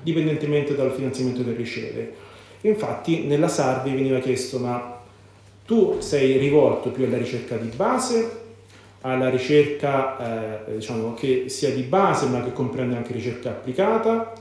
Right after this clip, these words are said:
a una ricerca puramente applicata, ad una ricerca applicata ma che comprende anche ricerca di base, oppure a nessuna?" Quindi hanno considerato delle graduazioni, delle sfumature.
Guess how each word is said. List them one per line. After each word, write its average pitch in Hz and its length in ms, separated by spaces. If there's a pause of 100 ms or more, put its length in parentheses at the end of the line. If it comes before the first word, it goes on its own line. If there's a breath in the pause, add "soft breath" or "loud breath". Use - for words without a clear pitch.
(320 loud breath)
a 139 100
una 131 140
ricerca 131 440
puramente 127 520
applicata, 208 600
ad 143 80
una 127 100
ricerca - 760
applicata 139 600
ma 127 140
che 127 100
comprende 120 380
anche 117 140
ricerca 123 340
di 135 80
base, 185 500
oppure 135 300
a 113 100
nessuna?" 135 400
Quindi 147 440 (120)
hanno 151 220
considerato 165 520
delle 139 240
graduazioni, 139 440
delle 135 120
sfumature. 117 760